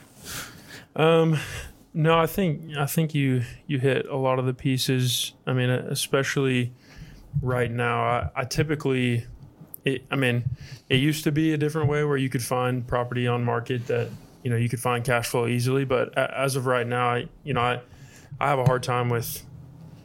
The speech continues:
number one, finding something that cash flows on the market. And number two, if it's, um, really with any investment property or residential property,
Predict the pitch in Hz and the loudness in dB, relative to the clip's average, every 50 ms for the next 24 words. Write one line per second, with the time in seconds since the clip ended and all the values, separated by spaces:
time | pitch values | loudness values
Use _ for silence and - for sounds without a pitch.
0 | - - - - - - - - 147 127 131 127 123 120 123 123 123 123 120 - | -20 -20 -20 -20 -20 -18 -12 -6 -2 0 0 0 2 2 2 2 2 0 0 0
1 | 123 120 123 120 117 - - 117 - 123 120 117 117 - 120 117 113 - 131 120 | 0 0 0 0 0 0 -2 -2 0 0 0 0 0 0 0 0 0 -2 -2 0
2 | 117 123 120 120 120 120 120 120 117 - 123 117 120 101 - - - 139 131 127 | 0 0 0 0 0 0 0 -2 -2 -2 -2 -2 -4 -6 -8 -6 -4 -2 0 2
3 | 123 123 - - 135 131 131 131 127 117 - 135 127 117 - - - - - - | 0 0 0 0 0 2 2 2 0 0 0 -2 -2 -2 -2 -2 -2 -2 -4 -6
4 | - - - - - - - - - 127 123 120 117 113 113 113 110 110 - - | -6 -8 -20 -20 -20 -20 -18 -8 -4 -2 0 0 0 0 0 -2 -4 -4 -4 -2
5 | 123 131 135 131 120 113 123 113 120 120 120 117 113 - - - 131 120 113 117 | 0 0 0 0 0 0 0 0 0 0 0 0 -2 -4 -4 -4 -2 0 2 2
6 | 117 117 117 - 123 117 123 120 117 117 127 120 120 120 117 113 113 117 113 110 | 2 0 0 -2 -4 -2 0 0 0 0 0 0 0 0 0 0 0 0 0 0
7 | 113 117 120 120 - 123 117 - 120 120 117 - 123 123 120 117 110 | 0 -2 -2 -2 -2 -4 -2 -2 -2 -2 -2 -2 -2 0 0 -2 -2